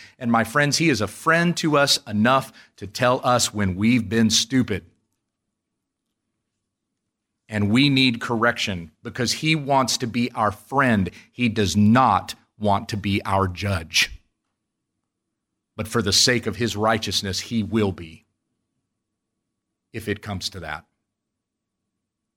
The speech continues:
Hear what Jesus said to the church at Laodicea in Revelation chapter three. I know your works. You are neither cold nor hot. Would that you were either cold or hot.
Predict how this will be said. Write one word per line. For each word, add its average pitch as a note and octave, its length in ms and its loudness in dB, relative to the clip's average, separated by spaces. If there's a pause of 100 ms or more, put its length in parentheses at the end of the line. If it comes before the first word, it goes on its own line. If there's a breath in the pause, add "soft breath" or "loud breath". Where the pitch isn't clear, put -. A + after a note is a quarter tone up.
(640)
Hear B2+ 200 2
what A#2+ 220 2
Jesus A#2 420 4
said F#2+ 360 2 (920)
to B2+ 100 -2
the G#2+ 100 0
church A#2+ 300 2
at C#3 80 -2
Laodicea A2+ 600 4
in F#2 100 2
Revelation G#2 540 4
chapter G#2 360 0
three. F#2 380 -2 (1300 soft breath)
I B2+ 180 4
know B2+ 220 4
your C3 180 4
works. G2+ 580 0 (600)
You B2+ 160 4
are C3 100 6
neither A#2+ 300 4
cold C#3 460 2
nor C#3 180 4
hot. G2 420 0 (720)
Would C#3+ 240 2
that D3+ 160 2
you C#3 120 4
were C3 180 2
either D#3 360 2
cold D#3+ 380 2
or D3+ 120 6
hot. E3 420 2